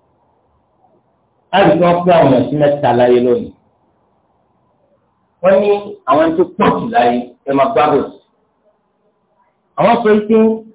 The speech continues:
nínú àwọn àbá tó wà láyé lónìí, wọ́n lọ́wọ́ tó pọ̀ jù. Àwọn sọ pé photography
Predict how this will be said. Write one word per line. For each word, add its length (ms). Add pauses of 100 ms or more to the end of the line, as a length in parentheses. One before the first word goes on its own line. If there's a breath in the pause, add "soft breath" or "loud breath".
(320)
nínú 120
àwọn 180
àbá 220
tó 120
wà 120
láyé 240
lónìí, 280 (760)
wọ́n 80
lọ́wọ́ 260
tó 120
pọ̀ 240
jù. 180 (960)
Àwọn 160
sọ 120
pé 160
photography 840